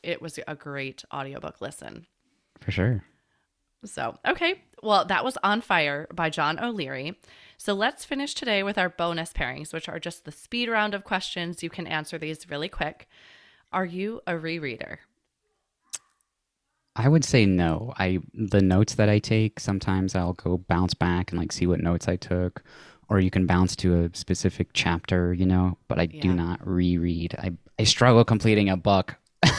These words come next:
Speaker 2: You know,
Speaker 1: <laughs> Let
Speaker 2: Kara,
Speaker 1: alone
Speaker 2: so I
Speaker 1: rereading it.
Speaker 2: Yeah, so it's not, rereading is not really something I do, so yeah. <laughs>
Speaker 1: All right, and you've kind of already answered this, I think, but where is your favorite place to read?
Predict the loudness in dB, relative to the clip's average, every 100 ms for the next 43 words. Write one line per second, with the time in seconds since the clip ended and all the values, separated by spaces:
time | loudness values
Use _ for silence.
0 | 0 2 6 8 8 8 8 8 6 4
1 | 4 2 4 4 6 6 6 6 4 2
2 | -2 -2 -2 0 6 10 12 10 8 10
3 | 10 8 10 10 10 8 8 8 6 4
4 | 2 0 0 2 2 2 -2 -2 -2 -2
5 | -4 -8 -8 -4 0 0 0 -2 _ -4
6 | 2 4 4 4 2 -2 -2 -2 -2 -4
7 | 0 0 2 -2 0 -2 -4 -4 -4 -4
8 | -4 -6 -8 -6 -4 -2 -2 -4 -6 -2
9 | -2 -2 -6 -8 -10 -10 -10 -10 -12 -16